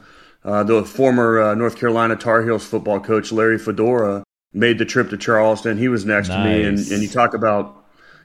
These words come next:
Speaker 1: yeah, you talk about staying in touch with, uh, your old coaches, which, by the way, Larry's gonna be on the podcast next week. He agreed to do a podcast with me
Speaker 2: No
Speaker 1: next
Speaker 2: way,
Speaker 1: week,
Speaker 2: is
Speaker 1: and
Speaker 2: that
Speaker 1: we're gonna
Speaker 2: right?
Speaker 1: talk about some of these things.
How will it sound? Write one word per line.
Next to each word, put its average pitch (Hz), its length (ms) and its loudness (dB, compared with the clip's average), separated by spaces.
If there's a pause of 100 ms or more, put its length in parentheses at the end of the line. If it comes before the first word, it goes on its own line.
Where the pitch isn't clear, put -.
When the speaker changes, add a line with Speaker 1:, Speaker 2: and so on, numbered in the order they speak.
Speaker 1:
yeah, 113 100 4
you 117 120 4
talk 147 200 2
about 113 220 4
staying 123 300 0
in 101 120 0
touch 113 400 0
with, 107 400 -4
uh, 104 100 0
your 104 180 -2
old 107 180 -2
coaches, 107 460 -2
which, 143 220 -2
by 175 180 4
the 160 100 4
way, 113 420 2 (500)
Larry's 139 380 6
gonna 139 180 2
be 135 200 4
on 131 160 4
the 113 80 0
podcast 131 680 0
next 92 240 -2
week. 95 180 -2
He 123 140 0
agreed 120 280 0
to 120 80 2
do 120 120 2
a 104 40 0
podcast 101 560 0
with 131 100 0
me 156 60 6
Speaker 2:
No 180 120 6
Speaker 1:
next 170 100 4
Speaker 2:
way, 202 260 8
Speaker 1:
week, 135 60 4
Speaker 2:
is 117 120 0
Speaker 1:
and 139 40 6
Speaker 2:
that - 120 4
Speaker 1:
we're 147 80 0
gonna 156 140 2
Speaker 2:
right? 143 120 2
Speaker 1:
talk - 100 -14
about 90 180 -10
some 95 140 -8
of 95 60 -4
these 92 140 -8
things. 95 260 -10